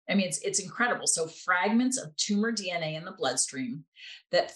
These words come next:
through understanding methylation patterns and what the D N A looks like, we can now actually tell where it's coming from. So now there's a blood test that's available. It's commercially available in the United States, um, and it's growing.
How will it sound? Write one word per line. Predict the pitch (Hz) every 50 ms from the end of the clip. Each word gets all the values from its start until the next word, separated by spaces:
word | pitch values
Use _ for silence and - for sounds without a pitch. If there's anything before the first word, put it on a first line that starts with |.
| - -
through | - 202 185 208 226 240 254 262 277 269 -
understanding | - 196 202 196 185 180 - - 202 190 190 185 180 180 175
methylation | 175 170 175 - 180 175 185 202 196 - 226 214
patterns | 208 - 180 180 180 185 185 185 185 165 170
and | 160 151 151
what | 156 160 170 - - -
the | 156 147
D | - - 165 170
N | 160 160
A | 156 156 143 -
looks | 180 190 185 - - 147
like, | 147 143 139 -
we | 196 220
can | 220 - 269 240
now | 214 170 165 165 - -
actually | 156 165 - - 165 160 160
tell | - - 165 156 156 156 147 143
where | 151 160 156 147
it's | 139 - -
coming | - - 185 175 160 139 - - -
from. | - - 110 - - _ _ _ - - - - - - - _
So | - - - 214 208
now | 202 202 208 226 262 277 226 160 151 160 175 170
there's | 160 160 156 - - -
a | 147 151 143 143 147
blood | 147 151 160 160
test | - 208 202 214 -
that's | 214 214 226
available. | 214 165 151 139 147 151 139 151 160
It's | 156 - -
commercially | - - 160 175 190 - - 202 175 160 151
available | 131 151 151 151 143 139 139 143
in | 143 147
the | 151 151
United | 147 139 139 139 135 151 160 -
States, | - - - - 135 139 165 214 - - - - - -
um, | 151 151 147 147 151 151 143 143 - - - - - - -
and | 160 180
it's | 175 165 - - -
growing. | - - 180 160 135 - 120 139 214 226